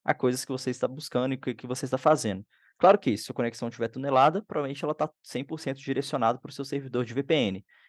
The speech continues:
E do servidor de V P N, ele vai pra outro lugar. Mas atente-se que alguns aplicativos de V P N,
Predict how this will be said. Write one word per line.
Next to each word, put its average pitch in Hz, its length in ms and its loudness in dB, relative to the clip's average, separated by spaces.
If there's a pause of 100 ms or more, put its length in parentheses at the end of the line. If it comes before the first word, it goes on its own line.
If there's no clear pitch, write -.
E 120 100 -6
do 127 120 0
servidor 131 340 -2
de 110 80 -8
V 123 100 -4
P 127 120 -4
N, 117 360 -4
ele 139 200 -6
vai 123 200 6
pra 120 160 -2
outro 117 160 -4
lugar. 101 260 -2 (400)
Mas 180 320 6
atente-se 185 540 -4
que 131 380 -4
alguns 131 720 0 (340)
aplicativos 151 640 -4
de 120 120 -8
V 120 100 0
P 117 140 -2
N, 123 360 -2